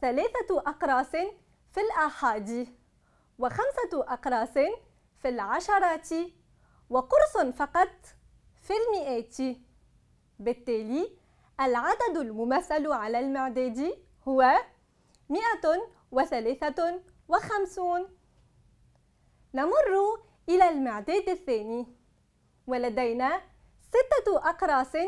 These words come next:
في الآحاد، وأربعة أقراص في العشرات،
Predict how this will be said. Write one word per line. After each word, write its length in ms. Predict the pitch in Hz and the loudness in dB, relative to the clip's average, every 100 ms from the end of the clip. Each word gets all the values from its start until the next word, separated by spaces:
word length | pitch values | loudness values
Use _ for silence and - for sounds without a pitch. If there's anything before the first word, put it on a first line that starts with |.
| 415 _ _ _ _ - | -4 _ _ _ _ -4
في 80 | 508 | -4
الآحاد، 800 | 571 330 302 254 214 196 226 247 - - - _ _ _ | 0 -2 0 0 0 -2 -6 -8 -10 -20 -20 _ _ _
وأربعة 640 | 233 240 254 214 226 392 392 | -6 -2 -2 0 2 2 2
أقراص 640 | 349 - 277 - 247 226 - 285 403 - - - _ - | -2 -4 -4 -2 0 0 -2 -2 -2 -8 -20 -20 _ -4
في 60 | |
العشرات، 800 | 240 202 202 349 403 359 294 359 | -4 -2 -2 2 4 6 4 0